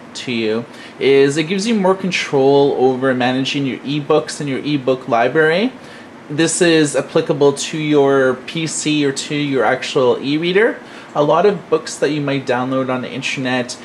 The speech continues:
may not have the author's name properly on the book. It may have the book uploader, or it may have a mixture of the author's first name, last name, last name, first name. Pe-, different people have different preferences.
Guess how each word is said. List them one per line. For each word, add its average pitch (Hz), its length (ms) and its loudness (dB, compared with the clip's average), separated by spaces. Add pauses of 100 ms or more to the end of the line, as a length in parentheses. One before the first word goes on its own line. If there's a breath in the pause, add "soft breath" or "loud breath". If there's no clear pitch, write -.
(120)
may 143 200 0
not 143 180 2
have 135 300 -2
the 131 120 -2
author's 123 640 0
name 135 400 0
properly 135 520 -2
on 131 160 0
the 120 60 0
book. 147 360 0
It 143 60 0
may 123 160 -2
have 120 380 -2
the 117 60 -2
book 127 360 0
uploader, 156 680 2 (280 loud breath)
or 170 240 4
it 185 60 2
may 170 420 0
have 135 420 2
a 131 80 0
mixture 131 560 0
of 127 140 -2
the 123 80 4
author's 117 500 0
first 135 380 -2
name, 131 200 -4
last 131 380 -2
name, 135 320 -2
last 120 300 0
name, 117 160 -6
first 151 400 0
name. 156 320 -2 (320 loud breath)
Pe-, 180 140 -2 (120)
different 190 300 2
people 175 360 -2
have 143 200 0
different 175 280 -2
preferences. 143 880 0